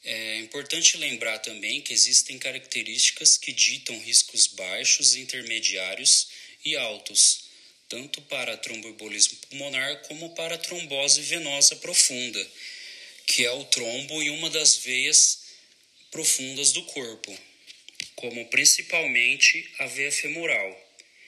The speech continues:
Ele tem dois sintomas clássicos da tríade de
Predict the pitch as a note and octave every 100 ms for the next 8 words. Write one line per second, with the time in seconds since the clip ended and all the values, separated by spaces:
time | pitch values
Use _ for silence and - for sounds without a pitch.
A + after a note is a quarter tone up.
0 | - - - - C3+ F3 - F3+ E3+ C3+
1 | F#3 G3+ - E3+ E3 - C#3+ - - -
2 | - C3 C3+ - - B2 - A2+ G#2 G#2+
3 | - B2 A2+ C3 B2+ C3 C3 C#3+